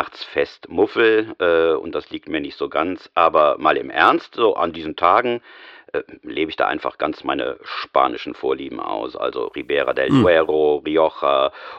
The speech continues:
Speaker 1: äh, auch einen schönen Garnacha aus dem Priorat zum Beispiel. Aber, Achtung,
Speaker 2: Oh ja.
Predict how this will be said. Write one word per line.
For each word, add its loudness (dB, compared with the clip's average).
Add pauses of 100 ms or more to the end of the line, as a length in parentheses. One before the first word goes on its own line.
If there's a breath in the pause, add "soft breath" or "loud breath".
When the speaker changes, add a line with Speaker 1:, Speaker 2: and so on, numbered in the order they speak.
(120)
Speaker 1:
äh, -12 (280)
auch 0
einen -12
schönen -2
Garnacha 0
aus -2
dem -10
Priorat -2
zum -6
Beispiel. -2
Aber, 6 (160)
Achtung, 4
Speaker 2:
Oh 4
ja. 2